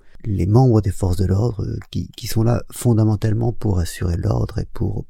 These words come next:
protéger, deviennent au contraire ceux qu'on craint, et ceux qui cassent, et ceux qui brisent l'ordre, et ceux qui occasionnent le désordre, et ceux qu'on craint. Alors qu'ils devraient être là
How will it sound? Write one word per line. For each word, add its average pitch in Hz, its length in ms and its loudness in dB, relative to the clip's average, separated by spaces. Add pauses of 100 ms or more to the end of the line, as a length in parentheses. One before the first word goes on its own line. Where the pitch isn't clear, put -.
protéger, 107 640 2 (880)
deviennent 104 500 2
au 107 80 2
contraire 107 520 -2
ceux - 280 -4
qu'on 101 260 0
craint, 95 360 2 (800)
et 110 100 0
ceux 110 220 -2
qui 104 380 -6
cassent, - 400 -2
et 110 60 -4
ceux 104 240 -4
qui - 380 -10 (140)
brisent 117 420 2
l'ordre, 92 340 0
et 92 80 -4
ceux - 180 -6
qui - 400 -8 (300)
occasionnent 101 640 0
le - 80 -4
désordre, 92 560 -4 (500)
et 104 80 0
ceux - 180 0
qu'on - 180 -2
craint. 110 320 -2 (1300)
Alors 104 360 2
qu'ils 104 120 -2
devraient 95 260 0
être 92 320 0
là 90 220 2